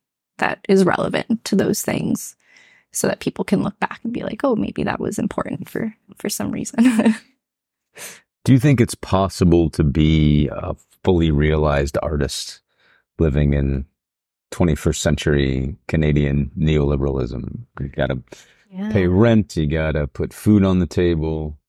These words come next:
Speaker 1: Yeah, I think it's hard to be, but I think if, I don't know. I think you can be. It's just,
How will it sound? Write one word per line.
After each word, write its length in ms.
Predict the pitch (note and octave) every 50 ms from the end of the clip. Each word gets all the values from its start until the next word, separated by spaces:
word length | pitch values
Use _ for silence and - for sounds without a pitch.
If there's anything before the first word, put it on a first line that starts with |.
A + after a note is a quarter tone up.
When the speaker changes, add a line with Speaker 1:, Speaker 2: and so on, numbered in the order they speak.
| _ _ -
Speaker 1:
Yeah, 360 | G3+ G3 G3+ G3 F#3 F3+ E3 -
I 60 | F#3+
think 200 | - A3+ B3 -
it's 180 | - - - - _ - -
hard 460 | - - F#3+ G3 G3 G#3 G#3 G#3 -
to 160 | - - G3
be, 500 | F#3 - E3 E3 E3 E3 E3 F3 F#3+ - _ _ _ _ _ _ _ _ _ _ _ _ _
but 100 | - G3+
I 80 | F#3+ F#3
think 560 | F3+ _ - G#3+ G#3 - - _ - - - _ _ -
if, 440 | - F#3 F3+ E3+ F3+ F#3+ - - _ _ _ _ _ _ _ _ _ _ _ _ _ _ _ _ _ _ _ _ _ _ _ _ _ _ _ _ _ _ _ _ _ - - _ _ _ _ _ _ _ _ _ _ _ _ _ _ -
I 120 | G3+ G3+
don't 160 | G#3+ A#3+ A#3+
know. 420 | A#3+ A#3+ A#3+ G#3 - E3 G#3 G3 - _ _ _ _ _ _ _ _ _ _ - -
I 80 | A#3+
think 160 | D4+ G4 F#4+ -
you 60 | D4+
can 340 | - - D4+ C4+ C4 B3+ G#3+
be. 200 | G3 E3+ F3 F3
It's 240 | F3+ F3+ - - -
just, 500 | - G3+ F#3 F#3+ - - - - - -